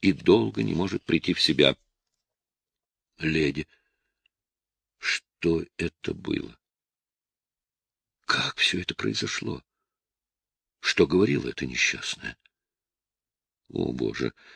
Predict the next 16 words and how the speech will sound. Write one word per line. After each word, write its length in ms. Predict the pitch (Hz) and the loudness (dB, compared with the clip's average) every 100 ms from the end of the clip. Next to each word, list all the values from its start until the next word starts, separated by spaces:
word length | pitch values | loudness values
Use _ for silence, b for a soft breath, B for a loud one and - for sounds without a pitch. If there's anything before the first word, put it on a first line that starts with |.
| b b _ - | b b _ 2
Мне 280 | 87 87 87 | 6 8 6
все 200 | - 85 | 6 6
еще 280 | 82 - 82 | 6 4 4
терзают 680 | - 80 73 85 87 78 | 6 4 6 6 6 4
слух 360 | - - 90 - | 0 0 0 4
ее 160 | 78 69 | 4 4
грозные, 640 | 73 78 87 87 69 65 B B | 4 2 2 0 -6 -6 B B
звучащие 800 | 73 90 98 - 95 - - 90 | 0 4 6 10 10 8 6 6
как 260 | - 87 95 | 4 4 4
обвинительный 680 | 73 76 92 107 95 104 92 | 4 4 6 6 4 4 4
приговор 520 | - 80 78 110 - | 4 6 6 6 2
слова: 460 | - 71 73 104 | 2 4 6 4
«Берите 640 | 82 76 71 71 120 - 69 | 4 2 2 2 -2 -2 0
его 240 | 65 107 | 2 0
себе». 540 | - - 64 117 131 - _ _ _ _ _ _ _ _ - | 0 -2 0 2 2 -2 _ _ _ _ _ _ _ _ -2
Кого, 560 | - 82 71 98 65 | 0 0 -2 -2 -2